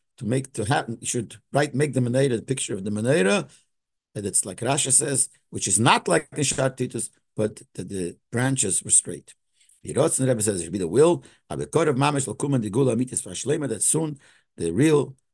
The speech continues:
and complete redemption will come, and that Hom the Menorah Kipshuta Bishlemusi will have the Menorah, push it physically, the Menorah, and completely, in the Beis Hamikdash Ashlishi, in the third Beis Hamikdash, and Alav El Zen with the Menorah Zetu is then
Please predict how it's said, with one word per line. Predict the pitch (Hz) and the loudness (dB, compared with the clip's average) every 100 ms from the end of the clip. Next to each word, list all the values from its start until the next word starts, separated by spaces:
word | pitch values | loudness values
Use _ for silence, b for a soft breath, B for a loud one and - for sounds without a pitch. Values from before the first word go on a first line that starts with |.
| _ | _
and | 92 92 87 - | -8 -6 -8 -10
complete | 87 - 143 123 | -10 -2 -2 -2
redemption | - 95 131 123 104 | -4 0 2 2 0
will | 90 | -2
come, | - 160 143 | -2 0 0
and | 120 | -2
that | 104 98 | -2 2
Hom | 156 151 | 2 2
the | 127 | 0
Menorah | 113 143 123 | 0 0 0
Kipshuta | 131 - 139 135 | -4 -2 -2 -2
Bishlemusi | 107 - 92 160 165 120 | -6 -8 -2 4 4 4
will | 104 | 2
have | 117 120 | 2 2
the | 113 | 0
Menorah, | 110 139 117 - _ | 2 2 2 -4 _
push | 113 131 | -2 -2
it | 110 - | -4 -12
physically, | - 127 123 98 | -2 0 0 -4
the | 92 | -4
Menorah, | 85 113 165 - - B B B | 0 4 6 4 2 B B B
and | 110 - | -2 0
completely, | 110 123 175 175 190 190 _ _ _ - | 0 4 4 6 2 2 _ _ _ -10
in | |
the | 92 | -8
Beis | 85 - | -2 0
Hamikdash | 123 147 131 82 | 0 0 0 -2
Ashlishi, | 85 - 160 151 170 - _ _ _ _ _ _ _ _ _ | -4 0 0 2 2 0 _ _ _ _ _ _ _ _ _
in | - 95 | -10 -6
the | 92 98 90 _ _ _ _ _ _ _ | -6 -6 -8 _ _ _ _ _ _ _
third | 165 156 | 0 2
Beis | 135 - | 2 2
Hamikdash, | 113 175 156 156 | 2 0 2 0
and | 110 | 0
Alav | 117 165 160 | 0 2 2
El | 147 127 | 0 0
Zen | 113 135 151 | 4 4 4
with | 135 123 | 0 -4
the | |
Menorah | 113 123 123 | -4 -2 -2
Zetu | 104 104 107 | -4 -6 -8
is | 98 | -6
then | 113 123 | -6 -6